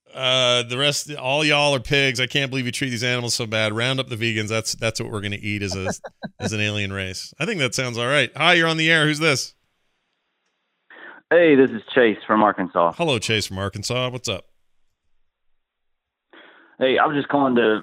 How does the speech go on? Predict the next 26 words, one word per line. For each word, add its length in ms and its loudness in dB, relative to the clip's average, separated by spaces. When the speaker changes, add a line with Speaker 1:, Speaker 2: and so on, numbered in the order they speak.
Speaker 2:
uh, 340 2
say 60 0
on 120 2
this 80 -4
whole 240 0
vegan 320 -2
thing, 380 -8
I've 140 -6
got 160 -2
some 220 -12
friends 400 -4
who, 500 -10
uh, 460 -8
they 260 0
would 220 -10
claim 680 -4
that, 220 0
uh, 240 -2
as, 80 -8
as 220 -4
Christians, 680 -6
that 120 -4
if 140 -4
you 140 -8
don't, 420 0
uh, 340 0